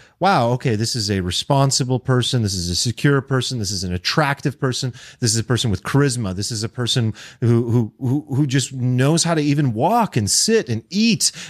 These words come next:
And then they're like, "Yeah, okay." Like, and, and look, like, it's gotten to a point where over the pandemic, like, a lot of girls, like, I mean, they, all my girlfriends, you know, told me, they're like, "Man, I,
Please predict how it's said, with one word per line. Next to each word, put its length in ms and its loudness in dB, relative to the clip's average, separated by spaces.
And 180 4
then 140 2
they're 120 2
like, 260 -2
"Yeah, 360 -6
okay." 500 -2
Like, 460 0
and, 180 0
and 220 2
look, 240 0
like, 320 -2
it's 240 -4
gotten 220 0
to 120 4
a 40 0
point 260 -2
where 120 2
over 140 2
the 100 0
pandemic, 560 2
like, 140 0
a 60 0
lot 240 2
of 100 -4
girls, 360 0
like, 200 -2
I 80 -4
mean, 180 -2
they, 180 2
all 240 2
my 220 2
girlfriends, 520 -2
you 60 -2
know, 140 -4
told 280 -2
me, 120 2
they're 180 4
like, 220 2
"Man, 340 0
I, 260 -2